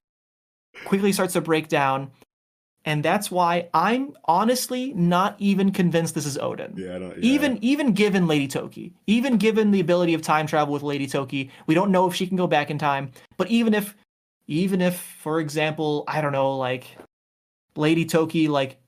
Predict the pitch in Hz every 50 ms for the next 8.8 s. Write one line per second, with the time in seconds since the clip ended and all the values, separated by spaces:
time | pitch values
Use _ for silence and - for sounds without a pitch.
0 | _ _ _ - 151 135 - 165 170 175 180 175 175 170 - - 175 165 165 160
1 | 156 156 156 156 151 151 151 151 151 147 143 139 170 175 170 160 160 165 165 -
2 | 165 156 139 151 143 139 143 143 143 143 147 147 151 156 151 - - - 143 147
3 | 147 127 156 151 143 127 120 143 147 135 120 - 151 143 143 143 139 147 147 147
4 | 139 139 143 139 147 147 143 - - 151 143 143 139 139 139 139 139 139 139 139
5 | 135 - _ _ _ _ _ _ _ _ _ _ _ _ _ _ _ _ _ _
6 | _ _ - - 143 127 - - - _ _ _ _ _ _ - 170 156 160 156
7 | 156 156 147 139 135 151 151 151 151 - - 151 151 156 151 147 147 147 147 147
8 | 147 143 143 143 139 135 120 147 147 143 151 156 165 160 160